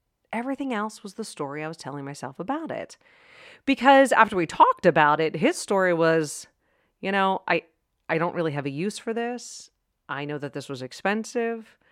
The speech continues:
and I would rather, you know, buy myself something that I really want instead of taking something that's just going not to go to use. To me, that seems like a waste.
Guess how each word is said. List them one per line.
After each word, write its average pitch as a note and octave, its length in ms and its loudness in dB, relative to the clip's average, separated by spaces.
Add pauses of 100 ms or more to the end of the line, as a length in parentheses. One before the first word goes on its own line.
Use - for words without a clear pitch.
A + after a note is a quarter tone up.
(560)
and C#3+ 760 -8 (200)
I C3 180 -2
would D3 220 -4
rather, D3 680 -2 (320)
you D3 120 -8
know, C#3 140 -6
buy C#3+ 440 0
myself D#3+ 480 -2
something C#3+ 440 -8
that C3+ 100 -8
I C#3 40 -8
really C#3+ 300 -8
want G3 540 -6
instead D3+ 480 -6
of C#3+ 120 -8
taking D3+ 360 -10
something C#3 420 -12
that's C3+ 300 -10
just - 240 -14
going C#3 420 -10 (240)
not - 220 -10
to D#3 80 -10
go D3 120 -2
to C#3+ 80 -10
use. F3 420 -8 (100)
To D#3+ 100 -8
me, D3 140 -8
that D3 200 -10
seems D3 300 -14
like C#3 140 -10
a D3 60 -10
waste. C#3+ 340 -10